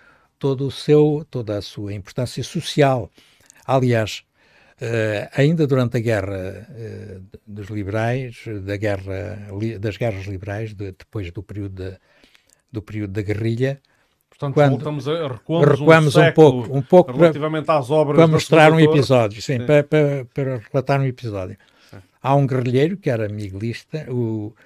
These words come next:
Speaker 1: cha-, eh, tinha por nome, por alcunha, o Rachado. Esse Rachado acabou por sofrer uma embas-, emboscada próximo de São Martinho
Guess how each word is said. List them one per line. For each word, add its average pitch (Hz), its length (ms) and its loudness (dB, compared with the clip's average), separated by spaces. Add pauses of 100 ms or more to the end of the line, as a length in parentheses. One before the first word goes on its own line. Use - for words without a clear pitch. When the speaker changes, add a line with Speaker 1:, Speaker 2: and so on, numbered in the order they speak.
(160)
Speaker 1:
cha-, - 220 -12
eh, 120 240 -8
tinha 110 400 -12 (420)
por 107 100 -16
nome, 110 340 -8
por - 120 -16
alcunha, 113 420 -6
o 117 80 0
Rachado. 113 560 -4 (720)
Esse 131 280 -4
Rachado 123 420 -2
acabou 113 320 -4
por - 220 -12
sofrer - 340 -4
uma 117 120 -2
embas-, 110 340 -6
emboscada 117 520 -4
próximo 175 400 -2
de - 60 -6
São 131 140 -4
Martinho 123 380 -6